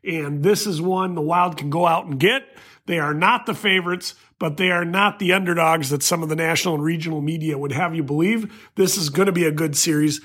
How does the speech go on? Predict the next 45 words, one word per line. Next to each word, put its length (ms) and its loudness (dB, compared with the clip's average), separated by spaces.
and 140 -2
it 100 -2
should 240 0
go 140 2
down 240 0
to 60 -2
the 80 2
wire 440 0
with 320 0
just 400 0
a 80 -4
play 340 0
here 220 0
or 100 4
a 40 0
play 300 2
there 340 0
in 240 -4
some 160 -4
final 320 0
games, 480 -2
tilting 400 2
the 80 0
balance 540 0
to 160 2
whoever 560 2
is 160 0
gonna 180 2
come 220 2
out 160 4
of 60 -2
the 40 2
first 320 0
round 400 0
of 160 0
the 80 2
Stanley 340 0
Cup 240 -4
playoffs. 580 -6
This 180 4
podcast, 640 2
as 120 -2
you 80 2
know, 140 4
we're 240 2